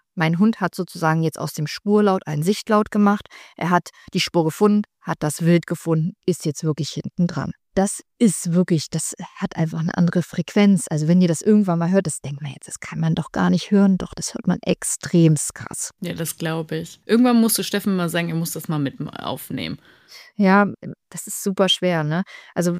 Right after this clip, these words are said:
Speaker 1: Fred durfte ja jetzt schon zwei, dreimal, vier, fünfmal stöbern. Der hat einen großen Abstand. Also der war, äh, zu seiner Bestzeit fast eine Stunde weg.
Speaker 2: Wow.
Speaker 1: Ja, und, ähm, du hörst den, aber das kriegst du fast nicht mehr eingefangen auf Kamera schon gar nicht, weil weg,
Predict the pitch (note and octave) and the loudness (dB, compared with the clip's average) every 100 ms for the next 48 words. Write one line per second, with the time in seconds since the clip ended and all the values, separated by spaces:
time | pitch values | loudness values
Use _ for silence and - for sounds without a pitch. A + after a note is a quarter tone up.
0 | - - - G3 - F#3+ F#3 F3+ A3 A#3+ | -8 -6 0 0 0 -10 -10 2 2 2
1 | G#3+ G3 G3 F#3+ - F3+ - - - F3+ | 0 2 2 0 -4 -6 -6 -6 -2 0
2 | F3+ F3 F3 F3+ F#3 - F#3 - F#3+ F#3 | 2 2 4 2 0 -4 -6 -2 -2 0
3 | F3 F3 - G#3+ A3+ A#3 A#3 - - F#3 | 0 0 2 2 4 4 2 -2 -6 -2
4 | G#3+ - A3+ F#3 F#3 A3 G3 - E3 - | -2 -2 -4 0 2 2 0 -6 -10 -10
5 | - C#3 D3 E3 - - - F3+ E3+ F3 | -10 -8 -6 -4 -8 -12 -8 -6 -2 -2
6 | E3 E3+ E3+ F3 - F3+ E3+ - F3+ E3+ | 0 2 2 2 0 -2 -2 -4 -4 0
7 | F3 F3 F#3+ - F#3+ F3+ F3+ - E3 D3+ | 0 0 -2 -2 -4 -4 -6 -6 -2 -2
8 | - D3+ C#3+ D3+ E3+ A#3+ - _ E3 - | -2 0 0 2 0 -2 -10 _ -14 -8
9 | E3 G3+ - - - F#3+ F#3+ A#3+ D4 - | -2 -2 -2 -4 -8 -6 0 0 -2 -10
10 | - _ - G3 F#3+ F#3+ F#3+ - F3+ F3+ | -20 _ 2 4 6 6 4 2 2 4
11 | F3+ F3+ - F#3+ D#3 G#3 A#3 - F3+ F3 | 4 2 0 -2 2 2 2 0 -4 -4
12 | E3+ E3 - - G3+ - F#3+ E3 - D#3+ | -2 -4 -6 -6 -8 -8 -10 -10 -8 -4
13 | F3+ F3+ G#3+ - D#3+ E3 D#3 - - _ | 0 2 2 0 -4 -4 -6 -8 -18 _
14 | _ F3+ G#3+ G#3 F#3+ F3+ - G3+ B3+ - | _ -2 -2 0 -2 -2 -2 0 0 0
15 | D3 D3 D#3+ | -2 -2 -4